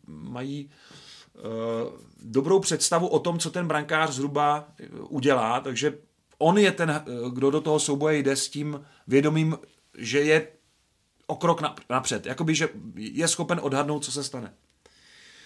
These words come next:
Číslo tři Robert Zbukarc anebo Milan Gulaš.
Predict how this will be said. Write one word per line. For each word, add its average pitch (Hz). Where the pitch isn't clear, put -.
Číslo 185
tři 196
Robert 170
Zbukarc 156
anebo 165
Milan 147
Gulaš. 113